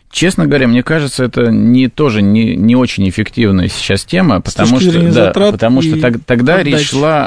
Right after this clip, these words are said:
Speaker 1: о таком хабе московском, который вообще все авиаперевозки у нас в Москве, там восемьдесят процентов авиаперевозок всех
Speaker 2: Ну да.
Speaker 1: в регионах через
Speaker 2: Мгм.
Speaker 1: Москву осуществлялось.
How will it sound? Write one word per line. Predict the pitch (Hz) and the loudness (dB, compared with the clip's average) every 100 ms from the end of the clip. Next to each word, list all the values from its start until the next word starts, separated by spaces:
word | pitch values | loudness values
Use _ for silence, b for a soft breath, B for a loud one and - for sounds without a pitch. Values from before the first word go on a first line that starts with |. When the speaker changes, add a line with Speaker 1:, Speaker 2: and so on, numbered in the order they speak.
| - | -4
Speaker 1:
о | 104 113 113 - - _ - 120 | -2 0 -2 -6 -16 _ -8 -4
таком | 123 147 123 | 0 2 0
хабе | - 147 123 98 | 2 0 2 0
московском, | 87 104 - 175 185 - 92 | -2 -4 -2 -4 -2 -2 -2
который | 101 107 120 107 | 0 0 0 -2
вообще | - 113 113 147 131 | -4 -4 -2 -4 -4
все | - 135 120 b b b _ - - - | -4 -2 -2 b b b _ -14 -10 -4
авиаперевозки | 117 127 120 135 131 156 127 - - 87 - - - | 0 0 0 0 0 2 0 -2 -6 -6 -6 -10 -12
у | - 104 | -6 -2
нас | 104 - | -2 0
в | |
Москве, | 113 - 117 | -2 -2 -4
там | 90 92 90 82 | -2 -2 -2 -6
восемьдесят | 82 82 131 139 135 - | -8 -2 -2 0 -4 -4
процентов | 123 - 120 - | -6 -2 -4 -2
авиаперевозок | 107 117 117 120 101 90 | -4 -2 -2 0 0 -4
всех | - - 139 - - - | -10 -4 -4 -4 -10 -6
Speaker 2:
Ну | 185 214 | 0 0
да. | 160 117 | 0 0
Speaker 1:
в | |
регионах | 117 120 170 208 135 | 2 2 2 2 -2
через | 127 120 | -4 -2
Speaker 2:
Мгм. | 123 | -2
Speaker 1:
Москву | 131 131 101 | -2 -2 -2
осуществлялось. | - 90 95 92 90 85 80 | -4 -8 -8 -4 -2 -2 -6